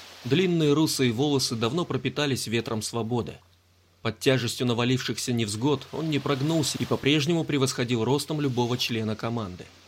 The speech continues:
Около пяти утра впереди смотрящий крикнул, что по правому борту семь кораблей "Астлейда".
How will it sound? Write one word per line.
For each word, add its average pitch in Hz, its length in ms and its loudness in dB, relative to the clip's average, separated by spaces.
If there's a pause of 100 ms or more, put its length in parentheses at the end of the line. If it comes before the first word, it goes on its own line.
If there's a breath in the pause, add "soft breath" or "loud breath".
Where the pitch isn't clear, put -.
(680)
Около 170 280 2
пяти 165 240 2
утра 156 380 2
впереди 143 400 -2
смотрящий 143 640 0
крикнул, 135 460 0
что 117 160 -2
по 117 100 -2
правому 123 440 2
борту 139 400 2
семь 120 320 0
кораблей 117 560 -2
"Астлейда". 117 680 -2